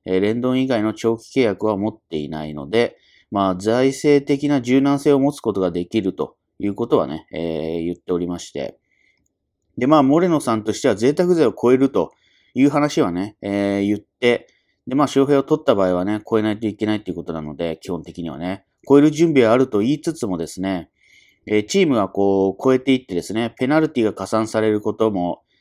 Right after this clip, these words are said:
えー、まあ、話題には上がってたんですけども、まあ、えー、モレノさんとしては、えー、他のね、チームがこう、多くのね、支出をしてるっていうところはもちろんメッツとかね、いろいろあるんですけども、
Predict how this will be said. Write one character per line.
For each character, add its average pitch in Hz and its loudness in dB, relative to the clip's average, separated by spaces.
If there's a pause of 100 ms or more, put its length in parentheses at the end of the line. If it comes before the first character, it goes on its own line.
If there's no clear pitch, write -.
(160)
え 90 -2
ー、 - -4
ま 104 0
あ、 95 0
話 90 0
題 104 -2
に 113 -4
は 87 -2
上 82 -4
が 92 0
っ - -6
て 110 -14
た 92 -2
ん 80 -8
で 76 -12
す - -16
け 82 -12
ど 76 -10
も、 87 -4 (540)
ま 113 0
あ、 92 0
え 92 0
ー、 92 -6
モ 127 0
レ 147 4
ノ 139 2
さ 127 -4
ん 131 -10
と 151 -2
し - -6
て 196 2
は、 92 2
え 87 -4
ー、 - -20
他 123 0
の 139 2
ね、 151 -2
チ 156 0
ー 143 4
ム 123 2
が 90 0
こ 95 0
う、 160 8
多 147 4
く 95 -6
の 82 -6
ね、 95 -4
支 95 -8
出 - -2
を 107 0
し - -8
て 113 -2
る 110 2
っ 107 -4
て 92 -6
い - 0
う 85 -2
と - -8
こ 95 -2
ろ 90 0
は 82 -2
も 92 -6
ち 113 -4
ろ 95 0
ん 87 -4
メ 104 -2
ッ 113 -8
ツ - -16
と 92 -4
か 73 -10
ね、 98 -8 (300)
い 107 0
ろ 120 4
い - 2
ろ 120 4
あ 143 4
る 147 4
ん 104 -2
で 90 -4
す - -12
け 85 -8
ど 78 -10
も、 85 -4